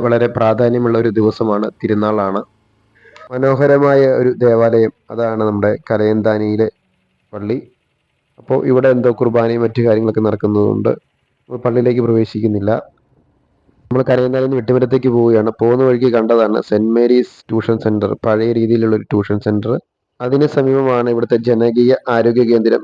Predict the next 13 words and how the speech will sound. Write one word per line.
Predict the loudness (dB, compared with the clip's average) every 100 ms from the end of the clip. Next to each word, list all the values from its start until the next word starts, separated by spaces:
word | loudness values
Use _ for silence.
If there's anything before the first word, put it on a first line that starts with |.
| -6
സ്ഥിതി | -6 0 2
ചെയ്യുന്നത്. | 2 0 -2 -2
കലയന്താനിയിലെ | -2 -2 -2 0 0 0 0 -2 -4 _ _ _ -12
ജനകീയ | -8 -4 0 0 0
ആരോഗ്യ | 0 0 0 0
കേന്ദ്രമാണിത്. | 0 0 0 -2 -2 -4 _ _ _ _ _ _ _ _ _ _ _ _ _ _ -10
തൊട്ടടുത്തായിട്ട് | -2 0 2 2 4
തന്നെ | 2 2
നമുക്കൊരു | 0 0 0
കള്ള് | -2 0
ഷാപ്പും | 0 0 0 0
കാണാം. | 0 -2 -6 _ _ -4
ഇവിടെ | 0